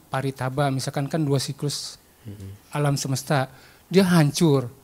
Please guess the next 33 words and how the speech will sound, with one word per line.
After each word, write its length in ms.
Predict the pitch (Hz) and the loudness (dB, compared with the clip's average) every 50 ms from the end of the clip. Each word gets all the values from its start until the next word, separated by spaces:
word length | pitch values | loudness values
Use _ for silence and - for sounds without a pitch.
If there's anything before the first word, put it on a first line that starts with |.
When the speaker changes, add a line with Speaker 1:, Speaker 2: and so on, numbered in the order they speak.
| - _ _ _ - | -20 _ _ _ -8
Speaker 1:
Berarti 260 | - 160 170 - 254 | -6 -4 -4 -2 -2
alamnya 320 | 214 175 165 175 208 240 226 | -2 0 0 0 0 0 0
enggak 220 | 185 170 147 160 | 0 0 0 0
bertahan 280 | 160 - 208 202 185 160 | 0 0 2 2 2 2
dong, 200 | 139 143 151 139 | 2 0 -2 -2
coba 200 | - 160 143 147 | -2 -2 -2 -2
bertahan 340 | 135 139 - - 143 160 196 | -2 -2 -2 -2 0 0 0
satu 240 | 180 165 147 - 147 | 0 -2 -4 -6 -6
siklus 360 | - - 143 - 151 147 - | -6 -6 -6 -6 -6 -6 -6
alam 120 | 151 143 | -4 -6
semesta. 560 | 143 - 156 156 165 - - - - 117 131 - - _ _ _ _ - _ _ _ _ _ _ _ _ _ _ _ _ _ _ _ _ _ _ _ _ _ _ _ _ _ _ _ _ | -6 -4 -4 -6 -6 -6 -8 -10 -10 -10 -10 -12 -16 _ _ _ _ -20 _ _ _ _ _ _ _ _ _ _ _ _ _ _ _ _ _ _ _ _ _ _ _ _ _ _ _ _
Speaker 2:
Hmm, 220 | - 110 107 107 101 - | -18 -18 -16 -16 -12 -6
ini, 220 | - 131 156 185 | -4 -2 -2 0
Speaker 1:
Apa? 60 | 175 170 | 0 0
Speaker 2:
ini 80 | 170 | 0
berhubungan 540 | 139 143 117 110 107 104 107 101 98 92 87 | 0 2 2 2 0 0 -2 -4 -2 -2 -4
dengan 260 | 87 90 87 87 87 90 | -4 -4 -6 -6 -6 -6
Aling 320 | 87 87 85 82 80 80 | -6 -4 -6 -6 -6 -8
ini. 120 | 78 69 82 | -10 -10 -8
Speaker 1:
Oh. 20 | |
Speaker 2:
Saya 160 | 82 95 101 | -6 -4 -2
lagi 240 | 104 101 95 - 120 | -2 -2 -2 -4 -6
inget-inget 480 | 98 101 104 101 - - 101 98 92 - - | -6 -6 -8 -8 -8 -8 -8 -8 -8 -10 -10
itu. 180 | 90 82 92 - - - - _ _ - - - - - - - _ - _ _ - | -14 -14 -14 -16 -18 -20 -20 _ _ -16 -16 -14 -14 -16 -20 -20 _ -20 _ _ -10
Yang 160 | - 101 92 92 87 | -6 -6 -6 -6 -6
tadi 200 | 98 101 98 113 | -6 -6 -6 -4
pertanyaan 480 | 98 104 92 87 92 92 92 92 92 92 | -6 -6 -6 -6 -6 -6 -6 -6 -6 -6
yang 120 | 90 87 | -6 -6
pertama 400 | - 92 95 - 92 92 92 90 | -6 -8 -6 -6 -6 -6 -6 -6
tadi, 220 | 90 90 87 - 101 | -6 -8 -8 -8 -6
ini 120 | 113 127 131 | -6 -4 -4
berhubungan 480 | 117 104 98 87 90 87 85 85 80 | -2 -2 -4 -4 -6 -6 -6 -6 -8
ini. 240 | 78 78 76 76 78 | -8 -10 -12 -12 -14